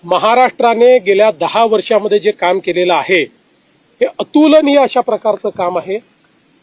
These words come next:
अनेक इंजिनिअरिंग मार्वल्स आपण तयार केले आहेत. ज्यावेळी ही कामं आम्ही करणार आहोत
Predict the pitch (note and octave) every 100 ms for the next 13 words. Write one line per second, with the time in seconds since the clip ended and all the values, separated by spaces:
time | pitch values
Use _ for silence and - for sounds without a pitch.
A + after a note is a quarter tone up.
0 | _ - G3 A3+ C#4 B3 A3+ A#3 A#3+ A#3
1 | F3+ F#3+ A3 G#3 G#3 G#3+ F#3+ F#3+ F#3+ -
2 | G3 G#3 - _ _ _ _ _ C#3+ A3
3 | A#3 C#4 C#4 C#3 B2 _ _ _ _ _
4 | _ _ _ A3 C4+ - A3 G#3+ B3+ C#4
5 | F3+ G#3 B3+ G#3+ G#3 A3+ A#3 G#3